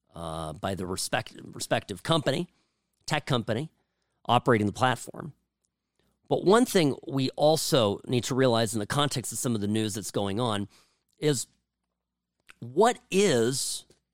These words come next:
misinformation? Because misinformation is in the eye of the beholder, correct? My parents grew up in a country where the government decided what was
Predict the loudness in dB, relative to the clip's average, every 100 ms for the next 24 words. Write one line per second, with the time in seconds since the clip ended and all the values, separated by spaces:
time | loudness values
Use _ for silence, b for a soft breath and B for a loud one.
0 | _ 0 0 2 -2 0 2 4 2 0
1 | -10 _ _ _ _ _ _ _ _ _
2 | _ _ _ _ _ _ _ _ _ _
3 | -4 -2 2 4 4 4 -2 0 2 4
4 | 4 4 0 2 0 0 0 2 4 4
5 | 2 2 2 2 0 0 2 4 4 8
6 | 8 6 0 -6 -2 2 2 0 -8 -12
7 | _ _ _ _ _ _ _ _ _ _
8 | _ _ _ _ _ _ _ _ _ -8
9 | -6 0 2 2 2 2 4 2 2 2
10 | 0 0 -2 0 0 0 -2 -6 _ _
11 | 0 2 4 2 0 -4 -2 0 0 -2
12 | -4 -6 -10